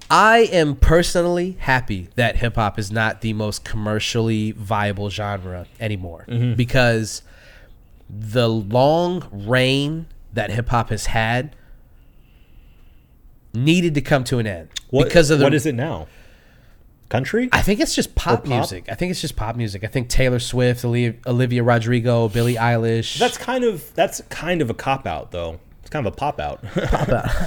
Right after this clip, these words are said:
Speaker 1: <laughs>
Speaker 2: Uh, because, you know, there's plenty of pop that's influenced by hip hop.
Speaker 1: But none of it has been, like, like, technically rap.
Speaker 2: Rappers.
Speaker 1: Yeah.
Speaker 2: Yeah, yeah, yeah. Sure,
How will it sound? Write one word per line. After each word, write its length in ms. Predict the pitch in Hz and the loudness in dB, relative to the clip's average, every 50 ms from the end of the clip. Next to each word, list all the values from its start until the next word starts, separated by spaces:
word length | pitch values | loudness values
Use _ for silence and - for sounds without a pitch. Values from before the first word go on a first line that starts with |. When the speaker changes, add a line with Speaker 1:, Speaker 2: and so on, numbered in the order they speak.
| 147 - - - - - | -2 -6 -10 -10 -10 -12
Speaker 1:
<laughs> 80 | - - | -4 0
Speaker 2:
Uh, 300 | 127 127 131 131 131 131 | 4 4 6 6 4 2
because, 720 | 117 110 131 123 165 156 139 139 135 135 - - - - - - - - | 2 0 0 4 4 4 4 4 2 -2 -4 -6 -8 -10 -14 -18 -20 -16
you 160 | - 175 165 156 | -10 -8 -4 -4
know, 220 | 107 101 117 143 - - | -4 -4 -6 -8 -10 -8
there's 120 | - 127 120 | -8 -8 -8
plenty 340 | - - - 139 131 131 120 | -8 -4 -4 -2 0 0 0
of 240 | 110 104 - - - - _ - - - - - - - - - - - - - - - | -2 -2 -6 -12 -20 -20 _ -20 -20 -20 -20 -20 -20 -20 -20 -20 -20 -20 -20 -20 -18 -10
pop 300 | - 120 110 110 - - | -4 -4 -2 -2 -2 -4
that's 180 | 110 101 - | -6 -4 -4
influenced 320 | 101 - - 104 95 - - | -8 -8 -8 -8 -8 -8 -8
by 80 | 87 | -8
hip 180 | - - 139 - | -8 -8 -10 -10
hop. 200 | - - - - - - - - - - - - - | -16 -18 -18 -20 -20 -20 -20 -20 -20 -20 -20 -14 -10
Speaker 1:
But 220 | - 127 151 151 147 | -2 2 2 4 4
none 180 | 147 147 156 | 6 4 4
of 100 | 156 143 | 4 4
it 80 | 151 139 | 4 4
has 140 | 139 123 120 | 2 0 0
been, 200 | 123 131 123 120 | 0 0 0 0
like, 200 | 113 107 104 - - - - - - - - | 0 -2 -4 -6 -12 -20 -20 -20 -20 -16 -4
like, 280 | 117 117 113 104 - - | -2 -2 -2 -2 -2 2
technically 840 | - - 120 113 - 110 110 - 110 110 104 104 101 92 90 90 87 | 4 4 4 4 0 -6 -8 -6 -6 -6 -6 -6 -6 -8 -10 -10 -2
rap. 300 | 104 113 113 113 104 95 | 2 2 4 4 2 0
Speaker 2:
Rappers. 360 | 92 87 82 - - - - - | -4 -8 -8 -10 -12 -14 -12 -8
Speaker 1:
Yeah. 140 | 113 107 147 | -4 2 4
Speaker 2:
Yeah, 100 | 170 160 | 4 6
yeah, 260 | 131 123 110 92 82 - - - - | 6 4 2 0 -4 -8 -14 -12 -12
yeah. 80 | 135 - - - - - | -12 -12 -12 -18 -20 -20
Sure, 260 | - - - 87 71 | -14 -10 -8 -8 -8